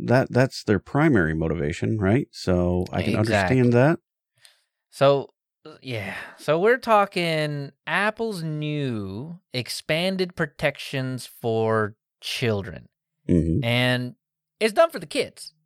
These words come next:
Speaker 2: Dan. It's for the
Speaker 1: It's
Speaker 2: kids.
Speaker 1: to protect the kids. That's
Speaker 2: It's
Speaker 1: important.
Speaker 2: Exactly. So we know that, uh, we obviously,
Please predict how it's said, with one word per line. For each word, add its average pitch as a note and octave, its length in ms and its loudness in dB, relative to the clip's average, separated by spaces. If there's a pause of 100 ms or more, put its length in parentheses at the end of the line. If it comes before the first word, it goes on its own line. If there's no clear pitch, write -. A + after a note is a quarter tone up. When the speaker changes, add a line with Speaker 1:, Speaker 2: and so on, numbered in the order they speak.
(100)
Speaker 2:
Dan. G#2 320 -4 (360)
It's G2+ 100 -2
for G2+ 120 0
the G#2+ 60 4
Speaker 1:
It's G#2+ 80 0
Speaker 2:
kids. - 360 -4 (340)
Speaker 1:
to - 80 -10
protect A2 380 0
the A#2 80 0
kids. - 500 -2
That's G2 260 2
Speaker 2:
It's G2 80 2
Speaker 1:
important. F#2 400 0 (460)
Speaker 2:
Exactly. G#2+ 680 -8
So D3+ 520 2
we F#3 260 -2
know A3 500 4
that, F#3 520 0
uh, C#3 540 4
we F3 120 -4
obviously, D#3+ 460 -2